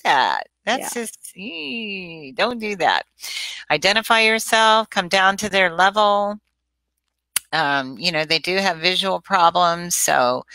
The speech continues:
Speaker 1: you don't wanna get in their face, but you do wanna get at their eye level, and you wanna keep that nice, you know, personal space. Uh,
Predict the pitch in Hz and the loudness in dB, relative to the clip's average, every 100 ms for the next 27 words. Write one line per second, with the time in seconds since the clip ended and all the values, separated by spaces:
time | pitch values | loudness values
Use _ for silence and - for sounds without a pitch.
0 | - - - 139 147 185 165 175 156 175 | -20 -20 -18 -6 0 2 4 2 2 0
1 | 160 147 151 - 214 170 170 - 165 - | 2 0 -2 2 4 4 2 -2 -4 -4
2 | 165 180 185 175 170 165 160 151 143 135 | -6 -6 -2 -2 -2 -2 0 0 0 -2
3 | - 156 165 165 165 151 156 147 147 - | 2 2 2 4 2 4 4 4 2 -2
4 | 147 143 143 143 151 - 165 - 147 123 | -6 -6 -4 -4 -6 -8 -6 0 0 2
5 | 143 143 147 - - 165 127 127 135 139 | 0 0 0 -4 -6 -4 -2 -2 -4 -12
6 | _ _ _ _ _ - 196 - 151 147 | _ _ _ _ _ -2 0 0 -2 -2
7 | - 160 139 156 233 - - - - - | 0 2 4 4 4 2 0 -4 -14 -16
8 | - - - - 165 156 151 147 | -12 -12 -12 -4 2 4 4 2